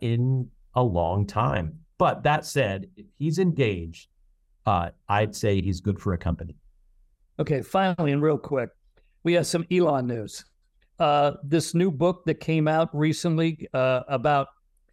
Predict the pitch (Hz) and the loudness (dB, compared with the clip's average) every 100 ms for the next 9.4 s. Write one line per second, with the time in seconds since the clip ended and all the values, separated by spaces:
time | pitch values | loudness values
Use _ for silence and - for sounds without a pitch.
0 | _ _ _ - 123 139 127 123 113 160 | _ _ _ -8 -2 0 2 0 0 2
1 | 156 170 151 143 120 - - 170 165 165 | 2 2 2 0 -4 -6 0 2 2 0
2 | 139 - 170 135 110 151 170 170 156 131 | -2 -2 0 0 0 0 0 2 0 -2
3 | - 147 135 120 120 120 135 131 127 123 | 0 2 2 0 -2 0 -2 0 -2 -2
4 | 120 - 143 143 131 131 135 143 110 - | -4 -2 0 2 2 2 0 -4 -6 0
5 | 196 202 156 - 175 185 190 151 135 123 | 0 2 0 -2 0 2 2 2 2 0
6 | 113 117 _ _ _ _ _ 139 147 143 | -4 -8 _ _ _ _ _ 0 2 4
7 | 135 - _ _ 185 214 202 170 165 170 | 0 -6 _ _ 0 2 4 4 2 0
8 | - 180 151 135 135 208 220 202 196 185 | 0 0 0 -2 -2 2 2 2 0 0
9 | 160 - 165 147 | 0 0 2 2